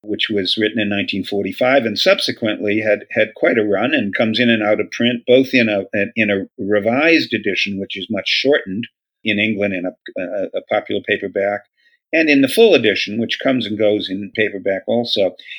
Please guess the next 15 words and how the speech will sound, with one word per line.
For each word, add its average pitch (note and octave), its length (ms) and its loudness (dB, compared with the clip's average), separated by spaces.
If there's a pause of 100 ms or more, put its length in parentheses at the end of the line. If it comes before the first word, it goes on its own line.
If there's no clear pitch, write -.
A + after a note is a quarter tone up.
(220)
That D#3+ 140 2
Hideous A#3 320 0
Strength D#3 300 0
is A#2+ 140 0
a A#2 80 -2
fictional B2+ 760 0
version B2+ 600 2 (380)
of A2+ 460 2
the B2+ 200 0
issues A2 720 2
of A2+ 220 0
The A#2+ 120 4
Abolition G#2+ 380 0
of F#2+ 60 -4
Man. G#2+ 340 0